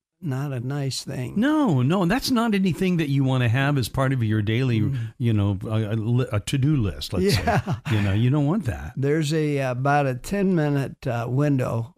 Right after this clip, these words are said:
Speaker 1: if, uh, they can get you, uh, uh, during that time, and we were at about seven or
Speaker 2: Wow.
Speaker 1: eight,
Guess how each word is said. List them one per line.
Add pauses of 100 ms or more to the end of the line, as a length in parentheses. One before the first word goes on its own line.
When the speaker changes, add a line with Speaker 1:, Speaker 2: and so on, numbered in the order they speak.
Speaker 1:
if,
uh,
they
can
get
you,
uh, (540)
uh,
during
that
time,
and
we
were
at
about
seven (320)
or
Speaker 2:
Wow.
Speaker 1:
eight,